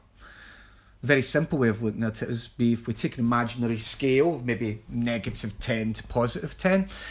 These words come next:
a disease model would maybe take somebody who was at negative eight and hope to take them towards negative two.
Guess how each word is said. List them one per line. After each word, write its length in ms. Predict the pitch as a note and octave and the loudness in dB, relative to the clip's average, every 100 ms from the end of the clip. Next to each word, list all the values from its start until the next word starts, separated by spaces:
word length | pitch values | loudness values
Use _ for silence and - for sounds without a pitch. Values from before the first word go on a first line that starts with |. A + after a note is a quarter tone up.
| - - | -12 -6
a 60 | |
disease 480 | B2 C#3+ C#3+ F3+ E3 | -2 0 4 4 4
model 320 | D3+ C3+ C3 | 4 4 4
would 160 | B2+ B2 | 2 2
maybe 180 | A#2+ B2+ | 0 0
take 300 | - D3+ - | 2 0 2
somebody 440 | - C3+ B2+ B2+ | 0 0 2 2
who 120 | B2+ | 2
was 160 | A#2+ A#2+ | 2 4
at 180 | A#2 A#2+ | 2 2
negative 640 | B2 A#2 - - A2 - | 2 0 -2 -6 -6 -2
eight 360 | C3 B2+ - - - - - - - | 0 0 0 -6 -8 -12 -14 -16 0
and 80 | F#3+ | 2
hope 160 | G#3+ - | 2 0
to 100 | F3 | 0
take 240 | F3 E3 | 0 0
them 160 | D3 C3 | -4 -4
towards 580 | C3+ C3+ C3 B2+ - - - - | -2 0 0 0 -4 -6 -6 -4
negative 420 | F#2 F#2 G2 - - | -2 -2 -2 -6 -2
two. 320 | B2 G#2+ | 2 2